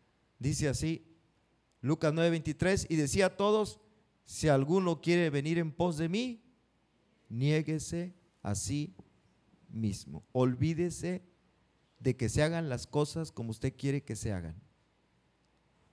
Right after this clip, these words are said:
Olvídese de que los demás hagan lo que usted dice que se debe hacer y como se debe hacer. Y si no, ya no voy. Niéguese a sí mismo. ¿Alguno quiere venir en pos de mí? Niéguese a sí mismo. ¿No lo quiere hacer?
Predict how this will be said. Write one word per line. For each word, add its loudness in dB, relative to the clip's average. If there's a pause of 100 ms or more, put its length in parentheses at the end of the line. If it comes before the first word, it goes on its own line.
Olvídese 2
de -2
que -6
los -4
demás -2
hagan -2
lo -4
que -6
usted -4
dice -8
que -8
se -8
debe -4
hacer -6
y -6
como -8
se -8
debe -2
hacer. -8 (640)
Y 0
si -6
no, -2 (240)
ya 0
no -4
voy. -4 (800)
Niéguese 4
a -4
sí -4 (320)
mismo. 4 (560)
¿Alguno 2
quiere 4
venir 2
en 0
pos -2
de -2
mí? -4
Niéguese 0
a -4
sí -8
mismo. -4
¿No 6
lo 4
quiere 2
hacer? 4